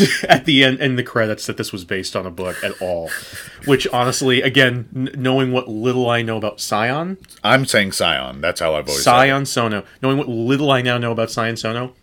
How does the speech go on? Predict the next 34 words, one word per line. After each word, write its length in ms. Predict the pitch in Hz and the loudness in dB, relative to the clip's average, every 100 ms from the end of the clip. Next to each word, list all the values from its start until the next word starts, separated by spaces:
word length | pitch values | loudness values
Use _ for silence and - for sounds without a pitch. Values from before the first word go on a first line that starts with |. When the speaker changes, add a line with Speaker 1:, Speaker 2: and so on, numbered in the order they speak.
| - | -10
Speaker 1:
makes 300 | 220 202 196 | -4 -4 -4
sense. 420 | - 151 - - | -6 -8 -10 -8
Speaker 2:
Yeah. 220 | 117 98 - - - | 2 2 2 -10 -4
Speaker 1:
<laughs> 80 | 180 - - - - - - - - - | -2 -2 -6 -8 -10 -14 -16 -18 -20 -8
'Cause 140 | 127 | -4
again, 140 | 127 127 | 0 0
this 100 | 123 | 0
movie 280 | 151 135 110 | -2 0 -2
is 140 | 104 | -2
so 720 | - 131 117 113 113 110 104 - | 0 2 2 2 2 0 -4 -4
of 160 | 123 110 | -2 -2
itself 680 | 101 - - 101 92 90 - | -2 -6 -2 -2 -2 -6 -6
that 120 | 98 | -2
I 100 | 95 | -2
was 160 | 95 | -2
like, 400 | 95 92 90 - - _ _ | -4 -6 -6 -10 -20 _ _
the 80 | 113 | -6
minute 180 | 123 113 | -4 -2
I 80 | |
saw 220 | 104 113 101 | -2 -2 -2
that 60 | |
it 40 | 98 | -2
was 120 | 90 | -4
based 220 | 98 95 | -4 -4
on 80 | 95 | -6
a 40 | |
book, 180 | 92 92 | -6 -8
I 20 | |
was 80 | 92 | -8
like, 140 | 87 98 | -8 -6
"I 100 | 110 | -6
need 100 | 104 | -6
to 40 | |
know 200 | 95 87 | -8 -10